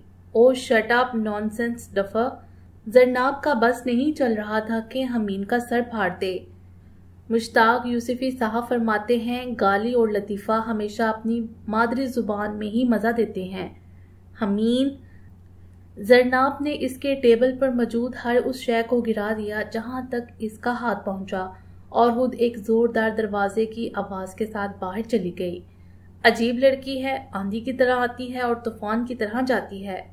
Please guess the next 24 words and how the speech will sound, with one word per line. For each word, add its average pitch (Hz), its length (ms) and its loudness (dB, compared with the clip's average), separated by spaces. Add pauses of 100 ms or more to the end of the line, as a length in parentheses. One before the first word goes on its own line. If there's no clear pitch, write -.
(200)
पर 208 100 0
है 214 260 -2
मज़े 226 260 0
की। 180 220 -10 (1160)
हमीद 220 380 2
ने 247 100 0
इंटरकॉम 226 640 0
पर 240 160 2
पीए 226 280 0
को 240 160 2
अंदर 226 240 2
बुलाया 214 400 2
और 220 100 2
इशारे 220 360 0
से 233 160 0
ऑफिस 196 420 0
सेट 220 240 0
करने 202 300 -4
का 233 140 0
कहा, 190 500 -6
जबकि 202 300 -4
पीए 208 320 -2
इस 208 300 -4
बात 202 260 -2